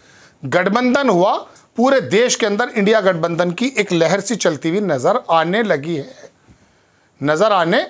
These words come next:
लगी है। क्या हुआ है? आम आदमी पार्टी का भी पैचअप हो गया है, उधर शरद पवार ने भी अपनी गुत्थियां सुलझा ली हैं और धीरे धीरे ममता बनर्जी और ये सब लोग शायद में, साइड में आने वाले हैं। ममता बनर्जी,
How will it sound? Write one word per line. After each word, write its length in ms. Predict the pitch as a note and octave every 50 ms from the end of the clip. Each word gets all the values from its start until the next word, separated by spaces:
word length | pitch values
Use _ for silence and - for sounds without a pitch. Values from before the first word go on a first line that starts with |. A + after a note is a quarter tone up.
| - _ -
लगी 300 | D#3 F3 E3+ E3+ G3+ -
है। 220 | - - - - _ _ _ - - _ _ _ _ _ - - - _ _ _ _ _ _ -
क्या 100 | G3+ G#3
हुआ 300 | A3+ A#3 A#3+ A#3+ A#3+ A#3
है? 180 | B3 C#4+ D4+ - _ -
आम 240 | F#3+ G#3+ A#3 A#3+ A#3
आदमी 240 | A3+ A3 G3 A3+ B3
पार्टी 340 | F#3+ - E3 D#3 C#3 D#3 D#3+
का 80 | D#3 E3+
भी 80 | F#3+
पैचअप 400 | G3 G3 G3 F#3+ F#3+ A3 G#3 -
हो 100 | G3+ G3+
गया 180 | G3+ G#3 G#3 G3+
है, 160 | G3 G3 A#3 - _ _ _ _ _ _ _ - - - - - _
उधर 240 | - F#3 F#3 B3 B3+
शरद 320 | - A#3 G#3+ G#3+ A3 A3 A3
पवार 320 | A3 G#3 G3+ G#3 G#3 G#3+ G#3+
ने 100 | A3 A3
भी 100 | A#3 A3+
अपनी 220 | G#3+ F#3+ G#3+ A#3 A3+ A3 G#3 G3 G3 - F3+ E3+
गुत्थियां 340 | D3 E3+ F3+ F#3 - A3 A3
सुलझा 320 | - - A3 G3 G3 G#3 G#3
ली 160 | G#3+ G#3+ A3 G3
हैं 160 | F#3+ G#3 B3 - _ - - - - - _ -
और 160 | F#3 E3+ C#3
धीरे 300 | B2 G3+ C4 C#4+ C#4+ B3+
धीरे 260 | F#3+ F3+ G3+ A3 B3+ B3+
ममता 340 | G#3 G3+ G3+ G3 F#3+ A3+ G#3+
बनर्जी 400 | F3+ F3 F3 F3 F3 E3+ F#3+ A#3
और 80 | A3 G#3
ये 100 | G#3 F#3+
सब 200 | - - G3 E3+
लोग 200 | E3 F3 G3+ G3+
शायद 340 | - - E3+ D3 D3 C#3+ C3+
में, 100 | E3+ G#3+ - -
साइड 400 | D3+ C#3 - - D#3+ D3 D3 C#3+
में 100 | E3+ A3 G3
आने 180 | C3 A2+ A#2+
वाले 260 | A#2 G2+ - - -
हैं। 80 | - _ _ _ _ _ _ - - - - - - - - - _ _ _ _ _ -
ममता 360 | C#3 D#3+ F3 F#3 F3 A3+ A#3
बनर्जी, 640 | A3 A3+ A3 A#3 A3+ G#3 G3+ B3 B3+ B3 B3+ -